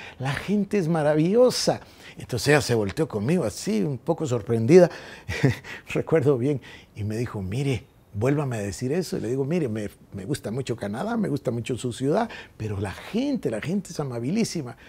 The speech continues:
Y se ríe y dice, "Nosotros no somos amables. Le voy a explicar lo que pasa".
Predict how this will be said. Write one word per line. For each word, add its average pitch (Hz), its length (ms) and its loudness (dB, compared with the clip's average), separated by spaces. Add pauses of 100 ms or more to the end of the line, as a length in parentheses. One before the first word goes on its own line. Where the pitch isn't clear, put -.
(280)
Y 123 100 -6
se 120 220 -2
ríe 117 260 0
y 113 40 -2
dice, 113 260 -6
"Nosotros 120 480 -4
no 143 160 -2
somos 90 360 -8
amables. 85 520 -10 (200)
Le 104 100 -10
voy 127 140 0
a 190 40 0
explicar 131 420 -4
lo 151 120 -2
que - 140 -12
pasa". - 380 -10